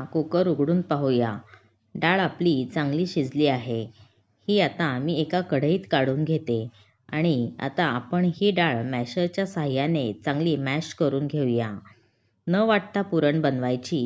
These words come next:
ही अगदी सोपी पद्धत आहे. डाळ चांगली मॅश झाली आहे. त्यानंतर यामध्ये एक कप इतका गूळ घालून घेऊयात. गूळ घातल्यावर हे चांगले एकजीव करून घ्यायचे आहे. आता मीडियम फ्लेमवर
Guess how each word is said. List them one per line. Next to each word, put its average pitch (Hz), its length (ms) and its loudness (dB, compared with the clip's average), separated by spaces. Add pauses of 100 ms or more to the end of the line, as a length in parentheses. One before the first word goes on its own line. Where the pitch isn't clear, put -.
ही 190 140 2
अगदी 135 460 -2
सोपी 160 360 0
पद्धत 139 460 0
आहे. 127 300 -2 (540)
डाळ 180 260 2
चांगली 143 600 0
मॅश 151 440 -2
झाली 147 260 2
आहे. 120 380 -2 (600)
त्यानंतर 160 720 2 (420)
यामध्ये 151 560 2 (180)
एक 180 300 2
कप 170 200 2
इतका 135 420 0 (100)
गूळ 165 180 6
घालून 151 400 4
घेऊयात. 127 480 0 (500)
गूळ 185 160 4
घातल्यावर 147 640 4 (120)
हे 185 100 4
चांगले 151 420 2
एकजीव 156 640 0
करून 151 380 2
घ्यायचे 139 400 0
आहे. 120 360 0 (500)
आता 143 380 0
मीडियम 147 440 2
फ्लेमवर 139 600 2